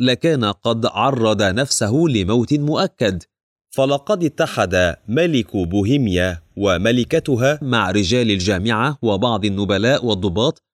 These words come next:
في تقديم التماس إلى البابا حتى يسمح ببقاء هاس في براغ، وأن تستجوبه روما بواسطة مندوب بابوي. ولكن بدلا من أن يجيبهم البابا إلى هذا الطلب،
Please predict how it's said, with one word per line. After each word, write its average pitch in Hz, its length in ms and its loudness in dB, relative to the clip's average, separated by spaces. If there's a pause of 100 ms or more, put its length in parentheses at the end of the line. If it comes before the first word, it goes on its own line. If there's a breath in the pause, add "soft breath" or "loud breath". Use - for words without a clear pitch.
(200)
في 117 180 0
تقديم 151 480 -4
التماس 131 560 -2
إلى 123 240 0
البابا 135 460 0 (320)
حتى 165 280 -2
يسمح 120 640 0
ببقاء 107 640 -2
هاس 123 360 -2 (120)
في 123 100 2
براغ، 92 420 0 (400)
وأن 143 400 0
تستجوبه 104 960 0
روما 175 500 2
بواسطة 117 840 0
مندوب 104 480 0
بابوي. 95 800 0 (560)
ولكن 190 500 0
بدلا 131 320 0
من 117 340 -2
أن 123 140 0
يجيبهم 104 640 0
البابا 131 560 0
إلى 107 180 0
هذا 101 300 -2
الطلب، 143 400 -2